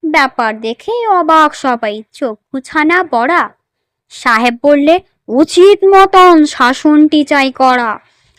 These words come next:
হা হা বলে ভীষণ রকম উঠল সবাই চোটে। দে দমাদম মারের চোটে গাধার চমক ছোটে। ছুটল গাধা প্রাণের ভয় গানের তালিম ছেড়ে,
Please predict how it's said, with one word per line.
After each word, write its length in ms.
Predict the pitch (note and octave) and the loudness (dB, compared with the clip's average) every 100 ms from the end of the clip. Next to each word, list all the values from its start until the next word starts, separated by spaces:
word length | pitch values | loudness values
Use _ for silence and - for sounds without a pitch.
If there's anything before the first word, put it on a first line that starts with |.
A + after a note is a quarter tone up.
| _ _ - | _ _ -2
হা 180 | D#4+ | 0
হা 320 | E4+ G4 F#4 E4+ | 2 2 2 2
বলে 420 | D#4+ D#4+ D#4+ D#4 | 0 -2 -2 -4
ভীষণ 460 | C4 D#4+ E4+ E4 | -4 -4 -4 -4
রকম 480 | E4 D#4 D#4+ D#4 D4 | -4 -4 -4 -4 -4
উঠল 320 | D4+ - D#4 | -6 -6 -8
সবাই 380 | D#4 D#4+ C#4 D4 | -4 -4 -2 -4
চোটে। 560 | D4 D4+ D4 D#4 D4 - _ _ _ A#3 | -6 -8 -6 -6 -6 -8 _ _ _ -10
দে 280 | A#3 F#4+ | -4 -4
দমাদম 540 | D#4+ C#4+ C4+ A#3 B3 E4 | -2 -4 -4 -8 -8 -8
মারের 500 | D4 A#3+ A3+ B3 D4+ | -6 -8 -8 -8 -8
চোটে 420 | C#4 G#3+ A#3 D#4+ | -10 -12 -10 -10
গাধার 440 | C#4 G3+ A3+ C#4+ | -8 -10 -6 -6
চমক 460 | D#4 C#4 C4 C4 B3+ | -6 -6 -8 -8 -10
ছোটে। 420 | - C4 B3 A#3+ A3 _ _ _ _ _ _ _ | -14 -14 -12 -16 -18 _ _ _ _ _ _ _
ছুটল 520 | - F#3+ - A3 G#3 | -8 -8 -8 -14 -12
গাধা 520 | G#3 G#3 A3 B3 E4+ | -10 -10 -10 -6 -6
প্রাণের 540 | F4+ C4+ A3+ G#3+ G#3+ | -6 -10 -10 -14 -16
ভয় 480 | A3 C#4 E4 F#4+ F4 - _ - | -18 -10 -6 -6 -8 -12 _ -12
গানের 440 | C#4+ D4 D#4 C#4 C#4 | -10 -6 -6 -8 -8
তালিম 420 | C#4+ C4+ D4 D#4 | -6 -6 -6 -6
ছেড়ে, 500 | - - D#4 G4+ D#4 | -8 -6 -4 -4 -6